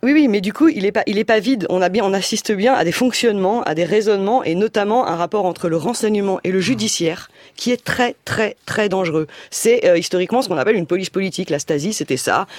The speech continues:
et cetera. Et du coup, là, il y a une fusion. Aujourd'hui, ça continue, puisqu'aujourd'hui, euh,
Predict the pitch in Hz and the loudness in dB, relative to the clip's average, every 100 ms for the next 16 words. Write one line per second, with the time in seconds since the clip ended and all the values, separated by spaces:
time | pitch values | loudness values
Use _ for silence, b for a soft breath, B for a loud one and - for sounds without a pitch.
0 | B 143 151 - 202 240 170 165 - 214 | B -4 -2 0 2 2 0 -4 -2 0
1 | 226 180 156 - 240 185 196 339 B - | 2 2 0 -2 -2 0 0 0 B -2
2 | 208 214 214 262 - - 254 - 240 403 | 0 2 0 -2 -4 -2 -2 2 4 4
3 | - - 185 190 190 226 180 | 2 -6 -2 0 2 2 2